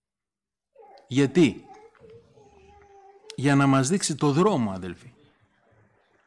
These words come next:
Αυτός ο οποίος σέβεται, όπως ακούσαμε, και αγαπάει τον Θεό και ακούει τον Λόγο του Θεού,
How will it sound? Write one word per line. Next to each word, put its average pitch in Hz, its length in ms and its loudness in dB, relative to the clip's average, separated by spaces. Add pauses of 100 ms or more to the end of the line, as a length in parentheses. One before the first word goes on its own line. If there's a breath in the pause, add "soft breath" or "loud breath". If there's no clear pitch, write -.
(1300)
Αυτός 160 420 0
ο 160 40 4
οποίος 151 440 2
σέβεται, 123 680 -2
όπως 143 280 -6
ακούσαμε, 127 500 -4
και 110 140 -6
αγαπάει 117 420 -4
τον 113 220 -6
Θεό 113 360 -10 (2250)
και 139 160 0
ακούει 131 640 2 (1040)
τον 131 180 0
Λόγο 139 280 2
του 117 160 -6
Θεού, 120 460 -8